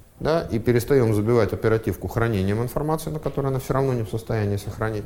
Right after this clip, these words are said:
Да, забыл, оперативная память, она ещё устроена по стековому принципу. Поэтому больше, чем нужно, вы туда всё равно не впихнёте, да. Вот. Э, кстати, бесконечно долгосрочная память человека, да, жёсткий диск, как говорится, но в жёсткий диск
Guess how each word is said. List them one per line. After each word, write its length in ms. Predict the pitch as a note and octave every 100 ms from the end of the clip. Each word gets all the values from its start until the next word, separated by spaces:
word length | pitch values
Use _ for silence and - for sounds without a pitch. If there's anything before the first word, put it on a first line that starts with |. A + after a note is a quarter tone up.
| -
Да, 160 | B2+
забыл, 400 | F#2+ C3 B2 E2 -
оперативная 540 | G#2+ B2 B2+ C#3+ C3
память, 300 | B2+ D#3 A#2+
она 140 | A2 A2+
ещё 200 | A2 G#2
устроена 340 | - A#2 G#2+
по 120 | -
стековому 520 | G2+ - G2+ G2+ G2+ G2
принципу. 420 | F#2+ F2+ - - - - - - - - -
Поэтому 360 | - G3 F#3+ F#3
больше, 360 | F3+ G#3+ G3 G3
чем 200 | G#3+ G#3+
нужно, 240 | A#3 F#3+
вы 100 | E3
туда 200 | D#3+ D#3+
всё 140 | D#3+
равно 220 | E3+ F3 D3
не 100 | B2
впихнёте, 580 | - E3 G#3 A3+ A3+ F#3 -
да. 260 | E3 G3 F#3+ - - - - - - - -
Вот. 460 | - C3+ D3 C3+ - - - G2+ - - - -
Э, 240 | G#2 A2 - -
кстати, 420 | - E3+ D#3+ C#3+
бесконечно 760 | B2+ D#3+ E3 F3+ F#3 D#3 C3
долгосрочная 800 | B2 C3 C3+ C#3 C#3+ A#2+ - C3+
память 340 | C#3+ E3+ E3+ F3
человека, 500 | - E3+ E3+ D#3+ C3
да, 180 | C3+ C3+
жёсткий 380 | A#2+ A2+ -
диск, 240 | C3+ E3 E3
как 120 | D#3+
говорится, 460 | D#3+ D#3+ D#3 D#3 E3 - - - -
но 200 | C3+ D3
в 60 | C3+
жёсткий 360 | F#3 F#3+ D3+
диск 260 | C3+ E3